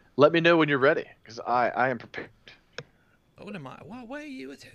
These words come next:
Speaker 2: Hey, moving stuff on, uh, just so you guys know, moving stuff on this, uh,
Speaker 1: <laughs>
Speaker 2: O B S.
Speaker 1: Difficult.
Speaker 2: We are, uh, far from the John Madden doing little circles and little arrows, uh, here with, with this, this technology,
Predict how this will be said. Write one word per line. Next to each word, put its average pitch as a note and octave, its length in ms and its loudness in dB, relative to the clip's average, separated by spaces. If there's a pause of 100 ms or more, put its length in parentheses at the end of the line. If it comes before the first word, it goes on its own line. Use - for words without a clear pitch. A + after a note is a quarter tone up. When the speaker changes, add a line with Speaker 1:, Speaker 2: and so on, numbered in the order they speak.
(200)
Speaker 2:
Hey, E3 160 -2
moving D4+ 380 -2
stuff C4+ 320 0
on, G#3 200 -2
uh, F3 220 2
just G#3 180 -6
so A#3 60 -4
you F3+ 140 -2
guys F3 200 4
know, E3+ 160 -2
moving B3 340 -4
stuff A3+ 220 -4
on F#3+ 140 -4
this, E3+ 180 0
uh, D#3 300 2
Speaker 1:
<laughs> - 20 -10
Speaker 2:
O F3 120 -6
B E3+ 80 0
S. - 20 10
Speaker 1:
Difficult. F#3+ 400 2 (140)
Speaker 2:
We C4+ 200 2
are, A#3+ 280 8
uh, E3+ 200 6
far A3 420 4
from G3+ 200 -2
the E3 140 -2
John F#3+ 340 0
Madden G3 340 2
doing F3 280 -4
little E3 180 -4
circles G3 560 -2
and E3 160 -8
little E3 240 -2
arrows, E3+ 640 0
uh, D3 120 -6
here D#3+ 320 -8
with, D#3 260 -10
with C#3+ 160 -12
this, C#3+ 200 -10
this D3 200 -14
technology, C#3+ 760 -6